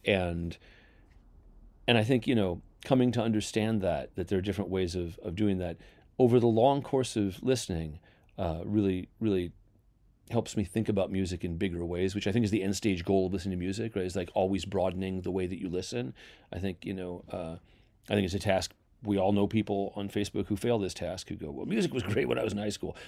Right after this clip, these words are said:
but you always wanna be, not be that guy, right? <laughs> You wanna say, like, "No, there's bigger ways of listening. There's bigger ways of relating," right?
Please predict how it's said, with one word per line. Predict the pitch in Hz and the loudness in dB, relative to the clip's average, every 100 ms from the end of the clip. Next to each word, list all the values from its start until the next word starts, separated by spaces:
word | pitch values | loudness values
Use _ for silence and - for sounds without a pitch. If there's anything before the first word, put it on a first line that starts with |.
| - | -4
but | 113 | 6
you | 120 | 10
always | 117 | 10
wanna | 117 113 | 8 4
be, | 113 | 4
not | 110 107 | 2 2
be | 110 | 4
that | 101 95 | 4 2
guy, | 127 113 87 | 4 4 2
right? | 90 | 0
<laughs> | 120 | 0
You | - | 6
wanna | 170 170 | 8 8
say, | - 143 | 10 12
like, | 113 101 - - - - | 12 10 6 -18 -20 -2
"No, | 127 151 95 107 | 6 8 8 2
there's | 107 98 | 0 2
bigger | 104 127 131 | 6 8 10
ways | 120 117 107 | 10 8 6
of | 101 | 4
listening. | 113 - 82 | 2 0 -8
There's | 85 82 | -8 -2
bigger | 104 104 | 0 2
ways | 101 98 | 2 2
of | 92 | -2
relating," | 90 92 87 67 - | -4 -4 -6 -10 -14
right? | 90 92 | -12 -14